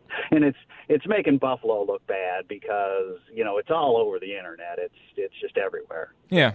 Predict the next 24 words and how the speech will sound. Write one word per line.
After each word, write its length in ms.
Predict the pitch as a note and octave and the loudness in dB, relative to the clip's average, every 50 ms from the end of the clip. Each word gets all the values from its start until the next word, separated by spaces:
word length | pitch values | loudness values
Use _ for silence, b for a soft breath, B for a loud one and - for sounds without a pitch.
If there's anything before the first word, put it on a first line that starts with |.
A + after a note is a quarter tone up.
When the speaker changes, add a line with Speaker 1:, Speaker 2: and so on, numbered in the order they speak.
| - - | -2 0
Speaker 2:
Hey, 260 | D3 D#3 D#3 D3 C3 | 2 2 2 2 0
uh, 260 | C#3+ C#3 C3+ C3 C3 | 0 2 2 2 2
thanks 260 | - - D#3+ D3+ C#3 | 2 0 0 0 2
so 100 | - D3 | 0 0
much, 280 | C#3 C#3 C3+ A#2 - - | 2 2 0 -2 -2 -2
Tim. 320 | - D3 C#3 B2 A2 G2+ B B B B B B B B | 0 2 2 2 0 -2 B B B B B B B B
Um, 360 | A#2 A#2 A2+ A2 A2+ A2+ A#2 | 0 2 4 4 2 2 2
the, 180 | B2 F3 A#3 - | 2 2 2 2
you 140 | B3+ A#3 | 0 0
know, 100 | A#3 A3+ | 2 2
the, 180 | G#3 F#3 G#3+ G#3+ | 4 2 0 0
that's 260 | - A3 A3+ G#3 - | 0 -4 -2 0 2
the 80 | - F#3 | 2 4
bad 300 | D3 F3 F3+ G#3 A3 F3 | 4 4 2 2 2 2
part 180 | - D3+ C#3 | 2 2 2
about 280 | B2+ A#2 C3 C#3 C#3 - | 4 2 0 0 0 -4
this 220 | A#2 G2+ G2 - | -6 -6 -6 -4
is 260 | A#2 A#2 A#2 A2+ B2+ B2+ | -4 -4 -4 -6 -8 -2
the 160 | - C3 A#2+ | -2 0 0
loss 500 | A#2+ B2 B2+ C3 C3+ C#3+ D3+ - - - | 4 4 4 4 4 2 0 0 -2 -4
and 220 | - - C#3 C3 | -4 -4 -4 -2
then 140 | B2 B2 A#2+ | -2 -2 0
that 220 | A#2+ C3 C3+ - | 0 0 -2 -2
video. 500 | B2+ B2 A2 G2+ F#2 F#2 F2+ E2+ F#2 F#2+ | -6 -6 -4 -4 -6 -8 -8 -10 -12 -14